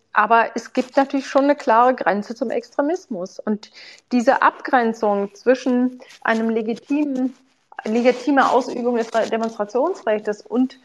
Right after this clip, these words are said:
äh, der, äh, zur Schaustellung, äh, extremistischer Inhalte und Symbole, ähm, das ist eine Grenze, die man sich sehr genau angucken muss. Und wir sehen da ja auch unterschiedliche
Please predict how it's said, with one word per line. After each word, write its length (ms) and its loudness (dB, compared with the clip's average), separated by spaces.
äh, 340 0
der, 500 4
äh, 260 2
zur 180 -2
Schaustellung, 960 2
äh, 240 2
extremistischer 840 0
Inhalte 800 0
und 220 -4
Symbole, 640 2
ähm, 600 0
das 480 -2
ist 240 0
eine 100 4
Grenze, 640 0
die 80 0
man 160 4
sich 140 0
sehr 160 4
genau 220 2
angucken 480 0
muss. 180 0
Und 340 -4
wir 120 -4
sehen 240 -2
da 80 6
ja 160 2
auch 80 -2
unterschiedliche 960 -4